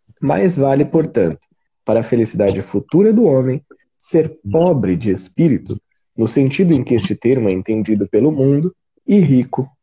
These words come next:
em qualidades morais. A gente vê em um item que tem praticamente uma página, né, de, de mensagem, o reforço constante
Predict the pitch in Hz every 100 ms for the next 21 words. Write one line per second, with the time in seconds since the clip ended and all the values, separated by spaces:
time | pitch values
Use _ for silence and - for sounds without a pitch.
0 | - 160 170 120 104 117 92 90 90 92
1 | - _ _ - 101 92 120 127 73 69
2 | 110 - - _ - - 156 190 233 165
3 | 131 123 113 101 - _ _ _ _ _
4 | 131 143 139 120 104 - 101 - - 123
5 | 110 - 131 139 - 139 110 101 101 -
6 | 95 87 _ 101 101 117 98 - 143 123
7 | 110 80 98 101 - - 101 127 127 107
8 | 98 80 - 92 90 - 123 131 123 107
9 | 87 _ - - _ _ _ - 156 127
10 | 175 180 - - 131 127 - - 143 143
11 | _ _ - 196 285 - - - 147 139
12 | 143 - 151